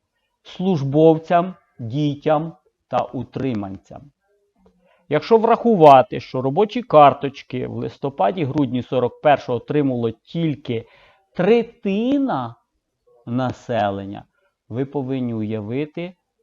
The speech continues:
що це був за жах. Для постачання двох з половиною мільйонів жителів Ленінграду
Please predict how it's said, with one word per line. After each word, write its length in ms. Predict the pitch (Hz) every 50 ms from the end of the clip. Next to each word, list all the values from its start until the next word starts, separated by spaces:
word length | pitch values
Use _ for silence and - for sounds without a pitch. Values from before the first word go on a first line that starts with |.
| _
що 640 | _ _ - - - - 117 117 123 131 143 165 - _ _ _ _ _ _ _
це 340 | - 110 107 110 120 156 151 _ _ -
був 380 | 107 101 110 110 107 110 127 - _ _ _ _ _ _ _ -
за 460 | 95 90 95 110 107 104 107 117 127 _ _ _ _ _ _ _
жах. 720 | _ 101 101 92 90 110 104 104 101 101 - - - _ _ _ _ _ _ _ _ _ _ _ - _ _ _ _ _ _ _ _ _ _ _ _ _ _
Для 260 | - 110 127 180 202
постачання 880 | 214 214 240 226 214 - - 196 - - - 165 151 143 143 143 143 131
двох 240 | 123 156 208 233 226
з 60 | -
половиною 680 | _ - 175 160 160 147 151 165 185 190 180 165 156 147
мільйонів 760 | 143 143 147 147 147 143 135 131 131 127 127 127 127 123 110
жителів 560 | - 175 185 196 - - 180 170 151 135 123
Ленінграду 1040 | 123 131 143 143 139 139 131 117 101 101 113 110 104 104 104 104 104 123 139 160